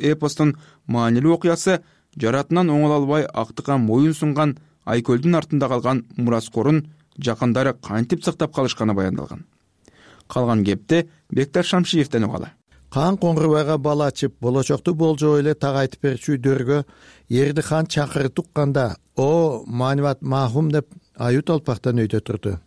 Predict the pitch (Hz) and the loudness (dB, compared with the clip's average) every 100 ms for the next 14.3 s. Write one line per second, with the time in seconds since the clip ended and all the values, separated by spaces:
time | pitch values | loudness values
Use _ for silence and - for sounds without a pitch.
0 | _ - - - - - 151 175 165 175 | _ -20 -20 -20 -10 -4 0 2 2 2
1 | 151 151 170 151 135 147 139 135 131 _ | -2 -2 0 0 0 0 0 0 -2 _
2 | - _ - 139 160 160 147 143 139 147 | -20 _ -2 0 0 -2 0 0 0 -2
3 | 127 139 131 127 - - _ _ - 123 | 0 0 0 -2 -6 -20 _ _ -12 -2
4 | 156 143 139 143 151 143 - 131 123 127 | 0 0 0 0 0 -2 0 0 0 -2
5 | 131 131 - 113 110 110 113 104 101 87 | 0 -2 0 0 0 -2 -2 -2 -4 -6
6 | _ - - - - 123 117 123 123 123 | _ -20 -20 -20 -8 -6 -4 -4 -4 -2
7 | 127 131 135 139 143 135 139 117 139 135 | 0 2 2 2 0 0 -2 -2 0 0
8 | 151 147 147 131 135 131 123 127 - 139 | 0 -2 -4 -2 -2 -2 -2 -4 -2 -2
9 | 131 117 110 117 - 113 104 107 - - | 0 0 0 -2 -2 -2 0 -2 -6 -20
10 | _ _ _ - - - - _ - 143 | _ _ _ -20 -20 -20 -20 _ -2 0
11 | 175 202 202 180 170 170 160 151 147 147 | 2 2 2 2 0 0 0 0 0 -2
12 | 151 - 139 - 139 - 147 - 147 135 | -4 -2 -4 -2 -2 0 -2 0 -2 0
13 | 139 139 139 139 - 135 135 123 131 - | -2 0 -2 -2 -2 -2 -2 -2 -4 -2
14 | 127 123 - | 0 0 -2